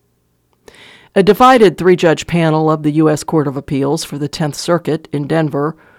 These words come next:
ruled against Missus Smith, even as it accepted most of her arguments. Quote, "Creation of wedding websites is pure speech," Judge Mary Beck Briscoe wrote for the majority,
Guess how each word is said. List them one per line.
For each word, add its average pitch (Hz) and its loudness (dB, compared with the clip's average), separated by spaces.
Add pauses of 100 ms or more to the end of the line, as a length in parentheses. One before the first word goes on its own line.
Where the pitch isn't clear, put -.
(200)
ruled 190 6
against 196 0
Missus 147 -6
Smith, 143 -4
even 151 -2
as 151 -4
it 147 -6
accepted 156 -6
most 143 -6
of 139 -8
her 143 -6
arguments. 160 -4 (600)
Quote, 151 -2 (460)
"Creation 254 2
of 156 2
wedding 160 2
websites 147 -2
is 139 -8
pure 170 -4
speech," - -6 (140)
Judge - -4
Mary 147 -2
Beck 143 -6
Briscoe 143 -4
wrote 147 -2
for 143 -10
the 139 -10
majority, 156 -6